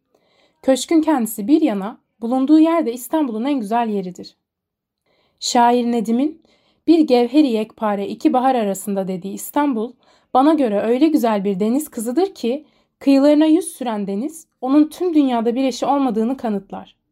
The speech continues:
Güzellikler şehri İstanbul'un tüm güzelliklerini görebileceğiniz tek yer vardır. Orası da Çamlıca'dır. Boğaz kıyılarına serpilmiş hangi orman ya da koy varsa Çamlıca tepesinden görünür.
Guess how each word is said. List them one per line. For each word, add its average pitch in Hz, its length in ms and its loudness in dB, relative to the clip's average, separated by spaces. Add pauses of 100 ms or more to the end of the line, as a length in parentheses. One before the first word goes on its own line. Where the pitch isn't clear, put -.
(640)
Güzellikler 285 580 2
şehri 247 320 -2
İstanbul'un 233 720 -2 (120)
tüm 349 200 -4
güzelliklerini 233 680 -2
görebileceğiniz 202 680 -2
tek 277 280 0
yer 190 140 -2
vardır. 180 480 -6 (360)
Orası 277 300 2
da 285 120 2
Çamlıca'dır. 220 720 -4 (520)
Boğaz 302 300 2
kıyılarına 269 480 2
serpilmiş 196 600 -8
hangi 311 380 0
orman 196 540 -2
ya 220 100 -2
da 220 120 -2
koy 285 280 2
varsa 311 560 0
Çamlıca 294 500 0
tepesinden 240 640 -4
görünür. 190 460 -6